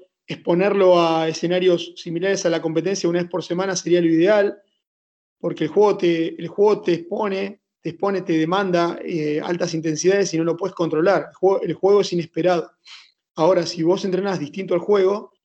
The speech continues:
si vos entrenás muy bajo, a muy ba-, a muy baja intensidad o a una intensidad distinta a la del juego, probablemente se cree una brecha muy grande entre lo que haces en la semana y lo que va a pasar en el juego. El juego te demanda a exposiciones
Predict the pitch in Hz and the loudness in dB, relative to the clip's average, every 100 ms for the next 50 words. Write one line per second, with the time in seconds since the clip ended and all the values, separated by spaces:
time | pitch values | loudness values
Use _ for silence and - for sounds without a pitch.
0 | _ _ _ _ - 160 175 175 98 98 | _ _ _ _ -8 0 0 0 -6 _
1 | _ _ _ - 156 165 175 156 175 208 | _ _ _ -12 -8 -6 -6 -6 -2 0
2 | 220 190 220 - 180 175 160 170 190 196 | 0 2 2 2 2 2 2 2 2 2
3 | - 185 160 180 196 196 196 180 175 - | -2 -6 -4 -2 -2 -2 -2 -2 -4 -8
4 | 160 156 165 156 170 185 185 - 156 180 | -8 -6 -6 -6 0 0 0 0 -2 -2
5 | 175 165 - 175 180 170 - - 202 190 | -4 -6 0 0 0 -2 -10 -8 -6 -4
6 | 180 170 196 190 185 202 - _ _ _ | -4 -2 2 4 4 0 -10 _ _ _
7 | _ _ _ _ _ _ _ - 175 190 | _ _ _ _ _ _ _ 0 2 2
8 | 208 214 202 190 185 196 180 180 185 185 | 2 0 0 2 4 4 2 2 0 0
9 | 175 180 196 208 190 170 160 156 - 196 | 0 0 -2 -2 -4 -2 -4 -6 -10 -8
10 | 175 - 180 175 196 214 226 _ _ _ | -6 -6 -6 -4 -4 -4 -8 _ _ _
11 | _ - 165 160 156 160 180 180 190 180 | _ -8 -4 -2 2 2 2 0 0 0
12 | 160 170 175 156 - - _ _ - 151 | 0 2 4 2 -2 -10 _ _ -12 0
13 | - 226 190 180 196 226 226 202 - 160 | 4 4 2 0 -2 -2 -2 -2 -6 -10
14 | 156 170 160 151 190 202 196 | -10 -12 -10 -8 -6 -6 -8